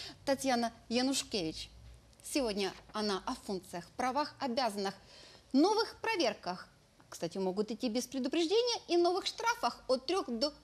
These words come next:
трехсот тысяч расскажет из первых уст. Здравствуйте, Татьяна. Ну, а, жестко у вас, очень жестко все,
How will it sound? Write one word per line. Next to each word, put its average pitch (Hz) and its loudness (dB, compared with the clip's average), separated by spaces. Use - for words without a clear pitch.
трехсот 269 0
тысяч 339 0
расскажет 240 0
из 233 -4
первых 214 -4
уст. 170 -8
Здравствуйте, 214 -2
Татьяна. 302 2
Ну, 320 6
а, 240 4
жестко 262 2
у 233 4
вас, 220 2
очень 240 4
жестко 294 2
все, 185 0